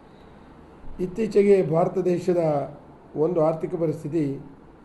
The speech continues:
ಭಾಳ ಉನ್ನತವಾಗಿದೆ ಅನ್ನೋದು ಇಡೀ ಪ್ರಪಂಚ ಹೇಳುತ್ತೆ. ಹಾಗೆ ಆ್ಯಪಲ್ ಕಂಪನಿ ಭಾರತ ದೇಶದ ಟಾಟಾ ಎಲೆಕ್ಟ್ರಾನಿಕ್ಸ್‌ಗೆ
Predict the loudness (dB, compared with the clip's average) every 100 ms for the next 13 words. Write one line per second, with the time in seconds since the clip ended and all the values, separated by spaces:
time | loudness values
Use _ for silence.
0 | -20 -6 0 2 2 2 -2 0 0 0
1 | 2 2 2 0 -4 -6 -6 -6 -6 -8
2 | -8 -10 -16 -20 -20 -20 -20 -20 -20 -20
3 | -20 -20 -20 -8 -2 4 8 8 6 -2
4 | -8 -6 -4 -2 -2 0 0 -2 2 2
5 | 2 -2 -10 -20 -20 -14 0 2 2 0
6 | -2 -2 -2 0 0 0 -6 -14 -20 -20
7 | -20 -20 -20 -20 -20 -20 -20 -20 -20 -20
8 | -20 -20 -20 -20 -20 -20 -20 -10 0 2
9 | 4 6 6 4 0 0 -2 -4 -2 -2
10 | -2